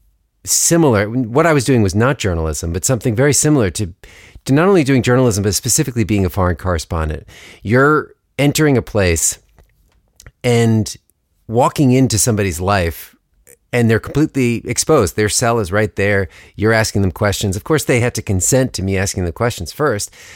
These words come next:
but there was a real power differential, you know, between me and them, and they would answer my questions. And, uh, I would just ask what was on the survey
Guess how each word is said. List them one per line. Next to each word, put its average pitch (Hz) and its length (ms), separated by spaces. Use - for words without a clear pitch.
but 117 340
there 127 120
was 117 120
a 113 80
real 214 160
power 139 340
differential, 85 640
you 107 120
know, 101 340
between 98 580
me 101 320
and 85 160
them, 98 320
and 110 520
they 117 160
would 120 140
answer 110 300
my 95 100
questions. 139 720
And, 127 500
uh, 131 260
I 139 100
would 180 140
just 135 140
ask 123 340
what 120 100
was 107 140
on 110 140
the 92 80
survey 98 580